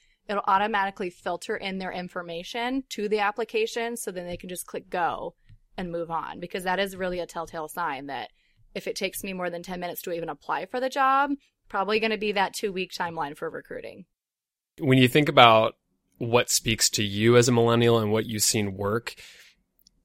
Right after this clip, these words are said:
Speaker 2: would an employer be better off talking about perks and benefits, kind of the early stages of the marketing of the job? Or values and beliefs, like we've talked about with the employer value proposition? What do you think is, if you have to choose one,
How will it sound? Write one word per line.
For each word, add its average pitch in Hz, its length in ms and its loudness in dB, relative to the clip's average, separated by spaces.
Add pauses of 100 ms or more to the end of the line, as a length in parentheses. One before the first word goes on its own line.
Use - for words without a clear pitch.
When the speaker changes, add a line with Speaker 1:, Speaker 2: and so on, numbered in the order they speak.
(160)
Speaker 2:
would 135 220 8
an 135 100 8
employer 135 440 4
be 143 100 2
better 110 360 6
off 110 440 4 (680)
talking 117 240 4
about 107 180 0
perks - 380 4
and 101 160 2
benefits, 113 840 2 (120)
kind 131 140 4
of 107 60 4
the 107 80 0
early 110 220 0
stages 107 300 4
of 101 60 -2
the 101 80 0
marketing 98 540 0
of 95 100 -4
the 98 80 -6
job? 101 400 2 (640)
Or 131 180 10
values 104 400 4
and 98 120 -4
beliefs, 95 420 -4
like 98 180 -4
we've 98 140 -4
talked 95 220 -4
about 101 120 -2
with 95 120 -6
the - 80 -8
employer 95 320 -4
value 90 240 -4
proposition? 98 680 -8
What 107 100 4
do 143 60 8
you 156 60 4
think 220 240 4
is, 151 180 4
if 135 220 -2
you 139 80 8
have 151 80 8
to - 100 -12
choose 139 300 2
one, 104 540 4